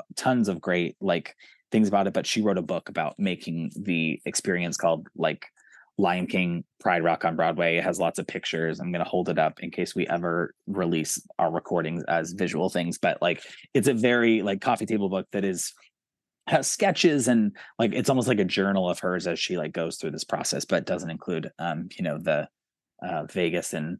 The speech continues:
the desert. Um, and so this all culminates in an August nineteen ninety-six workshop where the main focus was to get the book and the songs together.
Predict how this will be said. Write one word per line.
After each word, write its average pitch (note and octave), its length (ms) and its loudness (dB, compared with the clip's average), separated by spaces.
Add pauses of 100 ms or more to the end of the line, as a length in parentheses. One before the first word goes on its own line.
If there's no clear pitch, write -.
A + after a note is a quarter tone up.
(140)
the F#2 60 -4
desert. D2+ 460 -2 (340)
Um, G#2 340 4 (200)
and B2+ 440 2
so E3+ 400 4 (240)
this D#3+ 240 4
all F#3 240 4
culminates G2+ 720 -4
in G2+ 320 2
an G2+ 300 2
August A2 400 2
nineteen G#2+ 320 0
ninety-six G2+ 420 -2
workshop - 580 -2 (120)
where F2+ 200 0
the F#2 120 0
main A2 320 4
focus F2+ 520 0
was E2+ 260 -2
to F#2 100 -4
get D#2+ 220 -4
the B2 80 -6
book - 200 0 (220)
and D#2+ 120 -4
the - 40 -6
songs F3+ 600 2 (320)
together. D#3 520 2